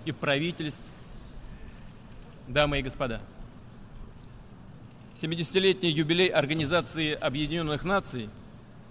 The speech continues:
хороший повод обратиться и к истории, и поговорить о нашем общем будущем. В тысяча девятьсот сорок пятом году страны, разгромившие нацизм,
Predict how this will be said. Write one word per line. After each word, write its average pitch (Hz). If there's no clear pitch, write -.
хороший 185
повод 170
обратиться 143
и 147
к -
истории, 156
и 165
поговорить 147
о 135
нашем 147
общем 147
будущем. 120
В -
тысяча 185
девятьсот 160
сорок 151
пятом 143
году 147
страны, 156
разгромившие 147
нацизм, 135